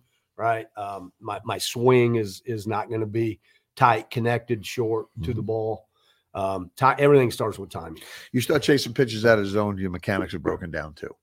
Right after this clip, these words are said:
Speaker 2: because you're doing different things to,
Speaker 1: Yeah.
Speaker 2: you know,
Speaker 1: Yeah.
Speaker 2: instead of staying into your
Speaker 1: A-, and I think a lot of that too, I think a lot of that has to do with what you talked about with approach. Without an approach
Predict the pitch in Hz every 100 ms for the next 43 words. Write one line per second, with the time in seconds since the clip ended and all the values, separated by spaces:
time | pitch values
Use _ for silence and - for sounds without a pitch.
0 | _ _ _ _ _ - 107 101 107 110
1 | 104 95 - 90 98 85 80 - 92 82
2 | - _ _ - 92 85 85 - 113 101
3 | - 104 98 92 85 95 90 85 80 -
4 | 170 185 196 214 185 156 143 139 127 127
5 | - - 131 120 143 123 123 123 120 117
6 | 117 123 113 107 107 117 110 107 - 113
7 | 101 123 117 127 110 120 104 92 101 92
8 | - 147 113 - 120 - 139 151 151 120
9 | 110 - - 135 101 - -